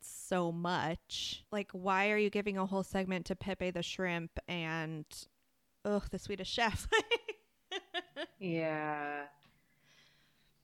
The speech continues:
Speaker 2: Yeah, I think I like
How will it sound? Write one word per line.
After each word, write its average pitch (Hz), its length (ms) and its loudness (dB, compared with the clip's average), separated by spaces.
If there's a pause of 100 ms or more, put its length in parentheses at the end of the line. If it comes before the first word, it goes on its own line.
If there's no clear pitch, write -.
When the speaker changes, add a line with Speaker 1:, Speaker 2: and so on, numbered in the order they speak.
(800)
Speaker 2:
Yeah, 180 580 4
I 214 180 2 (380)
think 262 320 0 (920)
I 220 240 4
like 196 1080 0